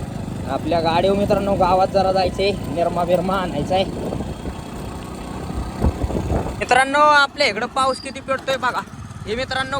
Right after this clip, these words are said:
गटर आहेत कडला आणि तळ्यासारखी गटर भरले ते बघा. हे जी गटर आहेत ना तळ्यासारखे भरले ते. आणि आता आपण म्हणजे गावात चालले त्याशिवाय मित्रांनो लोकांचं एवढं नुकसान होईल ना. आता कांदा लावले ते बघा पड्यात, कांद्याच्या वावराने सुद्धा मांदळ पाणी.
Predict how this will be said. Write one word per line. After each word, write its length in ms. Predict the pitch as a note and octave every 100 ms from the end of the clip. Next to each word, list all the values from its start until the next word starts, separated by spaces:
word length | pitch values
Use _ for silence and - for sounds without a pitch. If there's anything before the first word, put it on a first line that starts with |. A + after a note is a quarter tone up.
| B3+
गटर 220 | C4+ D4
आहेत 260 | C#4 A3 -
कडला 340 | A#3 A3+ A#3 C4 - - - -
आणि 120 | D3 -
तळ्यासारखी 480 | A#3 B3 B3 A#3+ B3
गटर 320 | B3 B3 B3+
भरले 280 | B3+ G#3 -
ते 120 | -
बघा. 220 | D#3+ - - - - - - - - - - -
हे 100 | -
जी 100 | G#3+ G#3+
गटर 220 | B3+ C#4
आहेत 200 | C4+ A#3
ना 120 | G#3+
तळ्यासारखे 540 | G#3+ A3+ A#3 A#3+ A3+ B3
भरले 300 | C4 G3+ F3+
ते. 180 | F3 G#3 - - - C#3
आणि 160 | D#3+
आता 220 | F#3 G3+
आपण 260 | G#3 A3 A3+
म्हणजे 340 | A3+ A#3 A3+
गावात 300 | A3+ A3 G#3+
चालले 260 | A3 A3+ A3
त्याशिवाय 580 | G#3+ A3 G#3+ A3 A3 A3
मित्रांनो 460 | A3+ A3+ A3 G#3+
लोकांचं 420 | A3 A3+ G#3+ A3 A#3
एवढं 260 | A3 -
नुकसान 300 | A3+ - G3
होईल 200 | F#3+ G3 -
ना. 80 |
आता 160 | - - - - - - - - -
कांदा 280 | G3 G3+ G3+
लावले 280 | G3 F3+ F3+
ते 120 | D#3
बघा 180 | D#3 F#3 -
पड्यात, 180 | D#3 E3 - - -
कांद्याच्या 380 | F3+ G3+ G3 G#3
वावराने 440 | G#3+ A3 G#3+ G#3 G3
सुद्धा 200 | - G#3
मांदळ 400 | G3+ G3 G3 F#3+
पाणी. 400 | - F#3 -